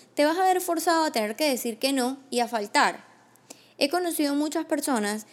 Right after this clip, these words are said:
que a las once y media de la mañana se están muriendo de hambre y todo el mundo va a almorzar a las doce,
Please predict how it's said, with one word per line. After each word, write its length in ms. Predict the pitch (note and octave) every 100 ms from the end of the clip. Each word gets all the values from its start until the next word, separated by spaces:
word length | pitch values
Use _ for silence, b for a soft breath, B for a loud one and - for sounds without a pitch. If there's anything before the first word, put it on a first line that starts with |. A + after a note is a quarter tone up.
| b -
que 100 | A#3
a 20 |
las 180 | A3 -
once 320 | - D#4 E4 E4+
y 40 |
media 280 | D#4+ D#4 D4+
de 60 |
la 100 | D4+
mañana 380 | D4 C#4+ C4 A#3
se 100 | A3
están 240 | - A3+ C4+
muriendo 440 | D#4 D#4 D4+ D4+
de 120 | C#4+
hambre 360 | A3+ G#3 G#3 G#3+ B B B B
y 140 | C#4
todo 280 | C#4 D#4+ F4
el 60 | E4+
mundo 280 | E4 D#4+ D#4
va 60 |
a 40 | D4+
almorzar 360 | D4 C#4+ C4+
a 60 | C#4
las 180 | C#4 C4
doce, 360 | A3 G#3 -